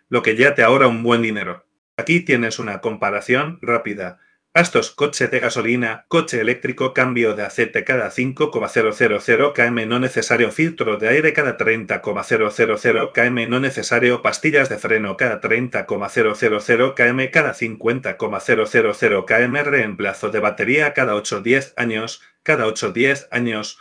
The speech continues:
Como puedes ver, los vehículos eléctricos pueden ayudarte a ahorrar en mantenimiento a largo plazo. Incentivos gubernamentales para la compra de coches eléctricos. Además de los costos de mantenimiento, no olvides los incentivos gubernamentales.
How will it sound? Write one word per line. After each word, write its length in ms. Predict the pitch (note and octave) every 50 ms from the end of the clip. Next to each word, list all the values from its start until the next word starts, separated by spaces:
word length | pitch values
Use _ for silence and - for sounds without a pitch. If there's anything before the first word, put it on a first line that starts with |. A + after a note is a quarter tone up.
| - _ _ _
Como 380 | - - C3+ A#2+ A#2+ A#2 A2+ -
puedes 320 | - C3+ B2 A#2 A2 G#2
ver, 320 | A2 A2 A2+ C3 C3 - _ _ _ - _ -
los 240 | - C3 C#3 C3 B2+
vehículos 500 | A#2 A#2+ C3 - A#2 A2 G#2+ G#2+ G2+ -
eléctricos 800 | G#2+ G#2+ G#2 - - - B2 - C#3 C#3 C3+ C3+ - _ _ _ _ _ _ -
pueden 320 | B2 C3 C3 C3 B2 A#2+
ayudarte 560 | A#2 A2 A2+ G#2+ G#2+ A#2+ C3 C3 - A2+ G#2
a 60 | G#2
ahorrar 340 | G#2+ G#2+ A2 A2+ A2+ A#2+ B2
en 100 | B2+ B2+
mantenimiento 720 | B2+ C#3 C#3 C3+ B2+ - G2+ G2 G2 G#2+ B2+ C#3+ C3+ - G2+
a 60 | G2
largo 400 | G#2 A#2 A#2 A2+ G#2 G#2 G#2 -
plazo. 460 | - G2+ F#2+ - - F#2+ F2 - _ _ _ _ _ _ _ -
Incentivos 720 | A#2+ B2+ B2 - C#3 A#2+ B2 A#2+ E3 F3 E3+ F3 D#3+ -
gubernamentales 880 | A#2+ B2 B2 A#2+ A#2 A#2+ A#2 A#2+ A#2 A2 G2 B2+ B2+ A#2+ A#2 A2 A2
para 220 | - - A2 A2 G#2+
la 100 | G#2 G#2
compra 380 | - A2+ A2+ A#2 C3 C3 A#2+
de 120 | A#2 B2 A#2
coches 360 | - D#3 D#3 - E3 D3 -
eléctricos. 600 | A#2+ A2+ A#2 A2+ - A#2 A2+ A2+ - C#3+ D3 -
Además 400 | D#3+ D3+ D3 C#3 D3 D#3+ E3+ -
de 60 | C3+
los 160 | A2+ A2 G#2+
costos 380 | - - C#3+ C#3+ - - B2 -
de 80 | B2+ B2
mantenimiento, 880 | C#3 C#3+ - A#2 G2+ F#2+ G2+ G#2 A#2 B2+ B2+ B2 - A2 G#2+ - _ _ _ _ _ _
no 160 | - C3 D3 F3
olvides 420 | F#3 D3+ B2+ C3 B2+ A#2 A2 G#2
los 160 | G2+ F#2+ -
incentivos 600 | A2 G#2+ - B2+ A#2 A#2+ D#3 E3+ E3 F3 E3 B2+
gubernamentales. 1080 | B2 A#2+ A#2+ A#2 A#2+ A#2 A2 G#2+ G#2 G2+ F#2+ G#2 F#2+ F2+ F2 E2 - - - - _